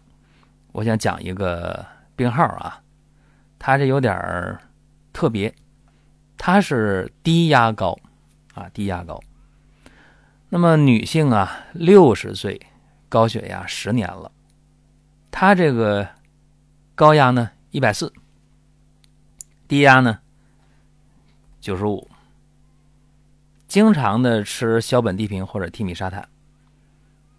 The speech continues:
用完药以后了，她这个高压基本上啊一百三十五，而她这个低压还是九十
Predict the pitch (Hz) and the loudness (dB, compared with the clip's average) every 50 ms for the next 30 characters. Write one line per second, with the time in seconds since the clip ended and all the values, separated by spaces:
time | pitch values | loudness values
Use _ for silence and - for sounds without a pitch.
0 | _ _ _ _ _ _ _ _ _ - 190 208 190 175 170 180 202 185 165 135 | _ _ _ _ _ _ _ _ _ 2 4 6 8 8 8 8 10 10 8 8
1 | 104 90 98 156 180 156 120 92 - - - _ _ _ _ _ _ _ _ _ | 4 2 4 4 4 4 4 0 -4 -8 -16 _ _ _ _ _ _ _ _ _
2 | _ _ _ _ _ _ _ _ - - - 123 120 117 113 107 98 87 - 90 | _ _ _ _ _ _ _ _ -6 -2 2 2 2 2 2 0 -2 -4 -8 -8
3 | 90 92 95 - - _ _ _ _ _ _ _ _ _ - 120 120 117 113 107 | -8 -10 -10 -14 -16 _ _ _ _ _ _ _ _ _ 2 4 4 6 6 4
4 | 104 104 - _ _ _ _ _ _ _ _ _ _ _ _ _ _ - - 170 | 2 2 -2 _ _ _ _ _ _ _ _ _ _ _ _ _ _ -10 -6 -2
5 | 175 175 175 151 131 98 - - 107 123 117 101 85 82 85 85 - - _ _ | 0 0 0 0 0 -2 -4 -2 0 0 0 0 -2 -6 -10 -12 -12 -16 _ _
6 | _ _ _ _ _ _ - 120 110 98 - 87 - - - 104 101 104 104 104 | _ _ _ _ _ _ -6 -4 -4 -2 -4 -4 -6 -4 -4 -4 -4 -4 -4 -6
7 | 101 90 - - - _ _ _ _ _ _ _ _ _ _ _ _ _ _ _ | -6 -8 -12 -18 -20 _ _ _ _ _ _ _ _ _ _ _ _ _ _ _
8 | - 110 107 110 120 123 120 123 113 110 104 107 110 107 110 110 107 107 104 - | -4 -4 -2 0 0 0 2 2 0 0 0 -2 0 0 0 0 0 -2 -4 -8
9 | _ _ _ _ _ _ _ _ _ _ _ _ - - 117 104 101 117 165 208 | _ _ _ _ _ _ _ _ _ _ _ _ -6 -2 0 2 4 4 4 2
10 | 214 - - 165 135 117 107 104 98 92 90 87 87 87 87 95 - - - - | 2 0 0 0 0 2 0 0 -2 -2 -2 -4 -4 -6 -8 -10 -12 -12 -10 -8
11 | 107 87 - - - - - 101 92 90 98 113 123 131 | -8 -8 -8 -10 -12 -12 -10 -8 -6 -4 -2 0 0 -2